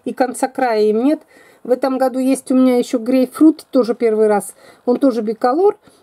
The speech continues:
и тоже похож и на загадку природы, и вот на эту оаксаканскую. Потом есть в новинках вот эта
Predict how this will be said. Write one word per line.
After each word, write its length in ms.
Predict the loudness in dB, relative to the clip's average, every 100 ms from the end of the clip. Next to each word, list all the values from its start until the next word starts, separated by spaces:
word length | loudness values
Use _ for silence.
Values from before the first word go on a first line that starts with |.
| _
и 100 | -6
тоже 260 | 0 0 0
похож 580 | -2 -2 -2 -2 -4 -18 -20 -20 -10
и 140 | -6
на 180 | -2 0
загадку 840 | 0 0 -4 -4 -10 -6 -6 -6 -14 -20 -16
природы, 600 | -2 0 2 2 0 -2
и 240 | -6 -8 -6
вот 160 | -6
на 220 | -4 -2 -2
эту 200 | -2 -4 0 0 0
оаксаканскую. 1400 | -4 -4 -8 -4 -4 -4 -4 -4 -4 -8 -8 -4 -4 -4 -10 -20 -20 -20 -20 _ -6
Потом 300 | -2 2 2
есть 340 | 2 -2 -4
в 60 | -4
новинках 600 | -4 -2 -4 -2 -6 -6
вот 160 | -4
эта 260 | -2 -2 -4